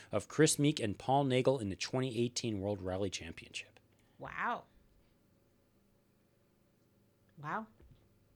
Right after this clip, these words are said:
Speaker 2: Guess they're not gonna take a risk. They'll hit another car in a car park, huh?
Speaker 1: Yeah.
Speaker 2: All right.
Speaker 1: But,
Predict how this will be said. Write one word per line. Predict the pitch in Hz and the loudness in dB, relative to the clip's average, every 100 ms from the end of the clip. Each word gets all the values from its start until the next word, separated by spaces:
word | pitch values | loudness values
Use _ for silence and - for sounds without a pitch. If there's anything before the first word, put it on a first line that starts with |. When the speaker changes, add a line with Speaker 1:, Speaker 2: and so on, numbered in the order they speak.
| _ _ _ _ _ - | _ _ _ _ _ -10
Speaker 2:
Guess | - - | -8 -6
they're | 214 190 | -4 -2
not | 190 185 | -4 -4
gonna | 175 | -8
take | 202 190 | -10 -8
a | |
risk. | 170 196 185 | -6 -6 -8
They'll | - 175 170 | -8 -6 -6
hit | 175 202 | -6 -8
another | 180 175 | -8 -8
car | 170 185 180 | -8 -6 -6
in | |
a | |
car | 175 202 233 | -6 -8 -8
park, | 175 147 | -10 -12
huh? | 196 160 - - - - - | -12 -12 -16 -20 -20 -20 -16
Speaker 1:
Yeah. | - 113 107 113 123 135 104 - - - - _ _ _ _ _ _ _ _ _ _ _ - - _ _ - - - - - - 202 | -10 -8 -4 6 10 12 10 6 -8 -14 -20 _ _ _ _ _ _ _ _ _ _ _ -20 -20 _ _ -20 -20 -20 -20 -20 -16 -10
Speaker 2:
All | 208 | -6
right. | 240 156 | -6 12
Speaker 1:
But, | 165 - | 12 12